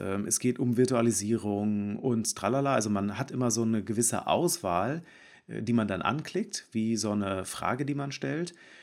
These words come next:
Und dann wird immer weiter eingegrenzt, welche sap-Hinweise könnten denn für mich jetzt gerade hier eine Rolle spielen. Und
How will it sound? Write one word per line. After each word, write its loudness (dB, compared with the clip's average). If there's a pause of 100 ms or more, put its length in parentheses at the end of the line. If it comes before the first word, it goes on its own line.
(160)
Und 2
dann 2
wird 0
immer 0
weiter 0
eingegrenzt, -2
welche 0
sap-Hinweise -2
könnten -8
denn -8
für -10
mich -6
jetzt -8
gerade -4
hier -8
eine -8
Rolle -8
spielen. -14 (840)
Und -8